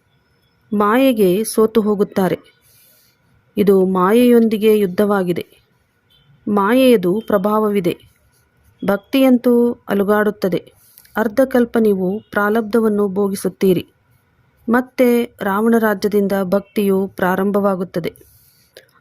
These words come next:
ಅದರ ಚಿಹ್ನೆಗಳು ಇವೆ. ವಿಕಾರದಲ್ಲಿ ಹೋಗುತ್ತಾರೆಂದರೆ ಮತ್ತೆ ದೇವತೆಗಳಾಗಿಯಂತೂ ಉಳಿಯಲಿಲ್ಲ. ಅವರು ಹೇಗೆ ವಿಕಾರಿಯಾಗುತ್ತಾರೆ ಎಂಬುದನ್ನು ಪ್ರಪಂಚದಲ್ಲಿ ಯಾರೂ ತಿಳಿದುಕೊಂಡಿಲ್ಲ. ಕೇವಲ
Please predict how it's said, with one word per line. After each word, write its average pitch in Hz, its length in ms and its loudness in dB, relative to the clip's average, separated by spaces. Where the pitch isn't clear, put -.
ಅದರ 208 220 -2
ಚಿಹ್ನೆಗಳು 226 560 2
ಇವೆ. 196 320 -2
ವಿಕಾರದಲ್ಲಿ 247 720 2
ಹೋಗುತ್ತಾರೆಂದರೆ 202 1120 -2
ಮತ್ತೆ 202 560 -2
ದೇವತೆಗಳಾಗಿಯಂತೂ 220 1120 2
ಉಳಿಯಲಿಲ್ಲ. 196 460 0
ಅವರು 226 260 0
ಹೇಗೆ 226 400 2
ವಿಕಾರಿಯಾಗುತ್ತಾರೆ 202 1200 0
ಎಂಬುದನ್ನು 196 720 0
ಪ್ರಪಂಚದಲ್ಲಿ 240 720 2
ಯಾರೂ 196 280 2
ತಿಳಿದುಕೊಂಡಿಲ್ಲ. 196 640 0
ಕೇವಲ 233 380 2